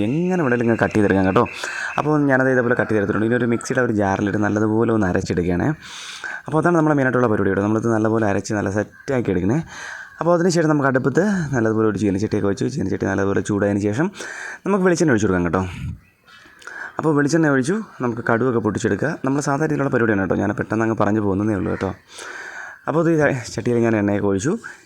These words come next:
ഇനി ഒന്ന് ചട്ടി ചൂടായി കഴിഞ്ഞപ്പോൾ ദേ കടുവ് ഇട്ട് കൊടുത്തു കേട്ടോ. അപ്പോൾ കടുവൊക്കെ ഒന്ന് നല്ലതുപോലെ ഒന്ന് പൊട്ടി വരണേ. അപ്പോൾ കടുവ് നല്ലതുപോലെ ഒന്ന് പൊട്ടിയതിന് ശേഷം കുറച്ച് കറിവേപ്പിലൂടെ ചേർത്ത് കൊടുക്കണം കേട്ടോ. അപ്പോൾ വളരെ സിമ്പിളാണ് കേട്ടോ. നമുക്കിത് വീട്ടിൽ പെട്ടെന്ന് ചെയ്യാൻ പറ്റിയ ഐറ്റമാണ്. ചപ്പാത്തിക്കും പൂരിക്കും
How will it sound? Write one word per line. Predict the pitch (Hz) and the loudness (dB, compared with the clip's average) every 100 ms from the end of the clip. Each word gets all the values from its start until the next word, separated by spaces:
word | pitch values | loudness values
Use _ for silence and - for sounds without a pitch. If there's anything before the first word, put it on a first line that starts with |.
| - | -6
ഇനി | 170 170 | -2 0
ഒന്ന് | 165 196 - - - | 0 -2 -6 -12 -10
ചട്ടി | 90 104 | -6 -2
ചൂടായി | 107 107 | 0 2
കഴിഞ്ഞപ്പോൾ | 107 110 104 - | 2 0 -2 0
ദേ | 113 104 | -2 0
കടുവ് | 98 98 | 0 0
ഇട്ട് | 92 | -2
കൊടുത്തു | 95 - | -2 -2
കേട്ടോ. | 101 107 - - - - - | -2 -4 -8 -20 -18 -20 -10
അപ്പോൾ | - 120 | -2 2
കടുവൊക്കെ | 120 127 123 | 2 2 2
ഒന്ന് | 117 104 | 2 2
നല്ലതുപോലെ | 104 113 120 117 113 117 110 | 2 2 0 0 0 0 0
ഒന്ന് | 98 | -2
പൊട്ടി | 107 117 104 | -4 -2 -2
വരണേ. | 95 117 160 - - - - - | -2 -4 -6 -14 -20 -20 -20 -10
അപ്പോൾ | 147 147 | -4 0
കടുവ് | 147 147 | 2 2
നല്ലതുപോലെ | 131 135 135 131 | 2 0 0 -2
ഒന്ന് | 123 | -2
പൊട്ടിയതിന് | - 113 113 110 | -2 0 0 0
ശേഷം | 139 185 151 - | -2 -4 -6 -6
കുറച്ച് | 131 - 170 131 | -6 -4 -2 0
കറിവേപ്പിലൂടെ | 104 101 156 180 120 | 2 0 -2 -6 -6
ചേർത്ത് | - - | -8 -6
കൊടുക്കണം | 95 95 | -4 -2
കേട്ടോ. | 95 92 - - - - - - | -4 -6 -10 -20 -18 -16 -14 -6
അപ്പോൾ | 147 135 | -2 0
വളരെ | 135 180 175 | 0 0 0
സിമ്പിളാണ് | 170 185 156 | 0 2 0
കേട്ടോ. | 127 107 | 2 0
നമുക്കിത് | 110 127 120 | 0 -2 -2
വീട്ടിൽ | 139 147 110 | -2 -2 -2
പെട്ടെന്ന് | - 120 131 123 | -2 -2 -2 0
ചെയ്യാൻ | 123 120 123 | 2 2 2
പറ്റിയ | 117 117 107 | 0 2 2
ഐറ്റമാണ്. | 127 113 127 | 2 0 0
ചപ്പാത്തിക്കും | 107 - 110 117 120 107 | -2 0 0 0 -2 0
പൂരിക്കും | 107 110 143 | 0 0 -2